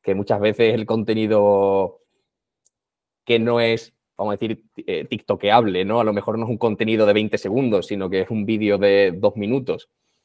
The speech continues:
Pues mira, a nosotros ahora, eh, estamos viendo que la gente, eh, lo consume y, y le genera curiosidad de decir, "Oye, esta gente me está, están grabando la fábrica por dentro, eh,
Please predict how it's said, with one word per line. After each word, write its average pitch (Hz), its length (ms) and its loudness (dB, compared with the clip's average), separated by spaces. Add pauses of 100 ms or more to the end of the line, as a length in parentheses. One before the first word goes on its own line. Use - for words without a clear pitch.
(320)
Pues 90 180 -4
mira, 101 300 0 (200)
a - 80 -14
nosotros 90 400 -6
ahora, 107 540 2 (180)
eh, 82 580 0
estamos 92 240 -6
viendo 98 240 0
que 113 80 -2
la 101 100 2
gente, 110 560 2 (360)
eh, - 260 -10
lo 113 160 6
consume 120 840 0
y, 53 280 -10
y 62 160 -10
le 95 120 -10
genera 87 300 -4
curiosidad 104 680 2
de 113 60 0
decir, 90 360 -2
"Oye, 90 340 -4
esta - 180 -20
gente 87 280 -6
me 104 80 2
está, - 220 -4
están 104 360 -6
grabando 104 360 6
la 95 200 2
fábrica 90 340 0
por 85 160 -4
dentro, 92 680 2 (340)
eh, 85 720 -2